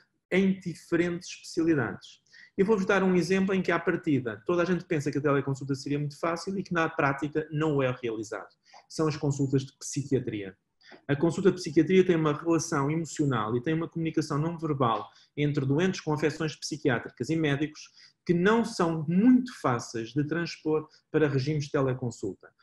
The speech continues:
Tem que ter um regime de privacidade, um regime de confiança que permita estabelecer uma comunicação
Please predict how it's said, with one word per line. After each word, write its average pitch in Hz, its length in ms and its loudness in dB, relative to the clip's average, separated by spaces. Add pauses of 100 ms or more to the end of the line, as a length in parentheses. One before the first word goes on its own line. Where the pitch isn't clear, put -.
(160)
Tem 151 160 -2
que 151 80 -4
ter 156 120 4
um 151 140 0
regime 139 380 0
de 185 120 0
privacidade, 156 840 0
um 135 120 -2
regime 135 280 -2
de 147 80 -10
confiança 151 760 -4 (200)
que 139 100 -14
permita 180 300 0
estabelecer 156 500 0
uma 156 160 0
comunicação 139 720 -2